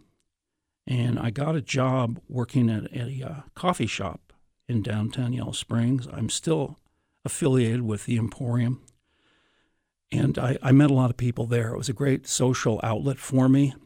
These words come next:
And I met this guy who would come in every day and get a copy of the New York Times. And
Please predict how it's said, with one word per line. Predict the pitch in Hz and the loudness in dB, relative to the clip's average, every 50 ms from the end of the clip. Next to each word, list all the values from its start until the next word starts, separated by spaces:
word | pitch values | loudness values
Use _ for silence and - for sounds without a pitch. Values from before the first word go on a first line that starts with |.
| _ _ _ _ | _ _ _ _
And | 127 117 117 117 | -4 -2 0 2
I | 113 | 4
met | 120 127 135 135 139 139 _ | 4 4 4 4 2 -2 _
this | - 135 - - | -6 -4 -4 -4
guy | - - 127 123 120 120 120 127 120 117 - _ _ _ _ _ _ | -6 -6 -4 -4 -2 -2 -2 -4 -4 -8 -12 _ _ _ _ _ _
who | - 127 | -4 -4
would | 117 107 - | -4 -4 -2
come | - 160 127 127 | 2 4 4 4
in | 123 117 | 4 2
every | 113 113 120 139 135 | 2 0 0 -2 -2
day | 120 - 123 113 113 113 113 113 - - - _ _ _ _ _ _ _ _ _ _ _ _ _ _ | -2 -2 -2 -2 -2 -2 -4 -6 -8 -12 -20 _ _ _ _ _ _ _ _ _ _ _ _ _ _
and | - 120 120 - | -4 -4 -4 -2
get | - 120 127 135 | -4 -4 -4 -4
a | 135 - | -6 -8
copy | - 120 107 110 - - 113 113 104 - - _ _ _ _ _ _ _ _ _ _ _ _ - | -8 -6 -6 -6 -6 -8 -8 -8 -10 -14 -20 _ _ _ _ _ _ _ _ _ _ _ _ -10
of | 107 117 | -6 -2
the | 117 | 0
New | 107 107 | 0 0
York | 101 110 113 - _ | 0 -2 -6 -10 _
Times. | - 110 - - 202 151 - - - - _ _ _ _ _ _ _ _ _ _ _ _ _ _ _ - | -10 -8 -8 -8 -10 -10 -12 -12 -16 -18 _ _ _ _ _ _ _ _ _ _ _ _ _ _ _ -12
And | - 110 117 110 113 - - | -8 -6 -4 -2 -4 -4 -6